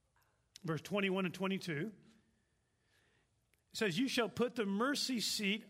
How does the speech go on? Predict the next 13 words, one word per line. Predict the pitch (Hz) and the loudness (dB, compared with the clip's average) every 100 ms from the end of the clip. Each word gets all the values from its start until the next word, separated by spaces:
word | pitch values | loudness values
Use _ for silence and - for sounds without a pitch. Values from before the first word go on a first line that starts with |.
| - | -2
on | 175 | -2
top | 165 196 220 214 | 0 2 2 2
of | 202 | 0
the | 208 | 0
ark." | - 165 151 | 2 2 2
He's | - - | -4 -4
talking | 185 185 190 | -2 -2 0
about | 170 165 | -2 -2
the | 185 | -4
Ark | 185 165 170 | -2 -2 -2
of | 180 | -6
the | |
Covenant. | 180 - 165 120 135 | -6 -4 -4 -4 -8